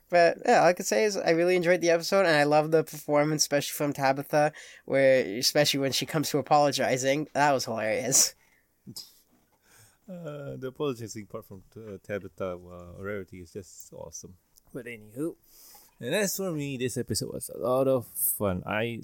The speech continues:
Speaker 2: liked the return of Gabby. I liked the whole scenario for this one. And, uh, the, the way that Rarity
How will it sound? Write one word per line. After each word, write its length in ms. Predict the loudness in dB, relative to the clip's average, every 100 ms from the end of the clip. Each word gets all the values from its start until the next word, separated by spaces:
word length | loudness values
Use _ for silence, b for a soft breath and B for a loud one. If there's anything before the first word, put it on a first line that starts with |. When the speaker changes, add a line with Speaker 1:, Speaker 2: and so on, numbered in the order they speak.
| -8
Speaker 2:
liked 300 | -2 -2 -2
the 80 | -8
return 340 | -8 -6 -4
of 220 | -4 -8 -6
Gabby. 560 | -2 -2 -4 -8 -8 b b b _
I 580 | -8 -6 -6 -6 -6 -4
liked 220 | -2 0 -2
the 80 |
whole 140 | 0 0
scenario 640 | 0 -2 -4 -4 -2 -2 -2
for 180 | -4
this 320 | -4 -6 -8 -6
one. 280 | -8 -10 -18 _ _ _ _ _ _ _
And, 460 | -2 0 -2 -6 -12 -2
uh, 440 | 2 2 0 -10 -16
the, 220 | -6 -4 2
the 140 | 4
way 240 | 4 2
that 220 | 0 -2 -4 0
Rarity 960 | 2 4 2 -4 -6 -6 -6 -8 -10